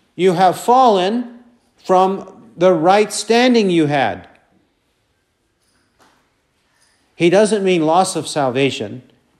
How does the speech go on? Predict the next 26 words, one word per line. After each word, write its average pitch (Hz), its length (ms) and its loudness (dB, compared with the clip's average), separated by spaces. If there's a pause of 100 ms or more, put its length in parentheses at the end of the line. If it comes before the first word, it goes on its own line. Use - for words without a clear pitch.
(180)
He 165 140 0
means 160 600 -2 (240)
you 147 180 -2
sho-, 190 280 -2
end 214 260 0
up 196 160 2
showing 156 560 -2 (180)
that 143 200 0
you 160 260 2
are 151 280 0
a 139 60 -2
false - 640 -4 (340)
brother. 117 500 -2 (880)
This 165 240 0
is 160 100 -4
what 165 200 2
he 139 160 -2
means 151 340 2
by 123 340 0 (180)
falling 131 680 -2 (300)
from 139 720 0 (340)
grace 156 600 2
and 139 200 -2
being 139 180 0
severed 143 720 -2 (300)
from 123 580 -2